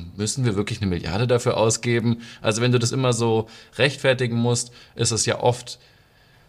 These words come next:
nicht der Tod für die Firma, aber der Tod für so Teams oder den Spirit in so einem Team, weil die immer das Gefühl haben, "Mann, wir wurden doch eingestellt, weil wir coole Leute sind, weil wir Bock haben. Warum,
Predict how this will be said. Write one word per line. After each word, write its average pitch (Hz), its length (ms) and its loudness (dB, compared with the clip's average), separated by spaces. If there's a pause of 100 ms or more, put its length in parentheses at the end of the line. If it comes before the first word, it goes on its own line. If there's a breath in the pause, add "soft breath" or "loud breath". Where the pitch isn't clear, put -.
(380 soft breath)
nicht 147 200 2
der 135 140 2
Tod 156 240 -2
für 131 100 -4
die 117 100 0
Firma, 170 340 2
aber 127 180 4
der 113 160 2
Tod 143 260 -4
für 131 140 -2
so 104 100 -2
Teams 135 500 -2
oder 104 140 0
den 104 140 0
Spirit 151 400 0
in 104 100 0
so 98 80 0
einem 98 200 0
Team, 107 260 -2
weil 101 80 4
die 107 100 -2
immer 143 140 0
das 127 140 0
Gefühl 135 380 -2
haben, 120 440 0
"Mann, 127 220 0
wir 120 100 -2
wurden 123 200 0
doch 117 140 -2
eingestellt, 120 480 -2
weil 165 200 0
wir 127 100 -2
coole 107 260 -2
Leute 98 300 2
sind, 98 220 -2
weil 175 180 0
wir 123 80 2
Bock 101 320 0
haben. 92 260 -2
Warum, 143 380 0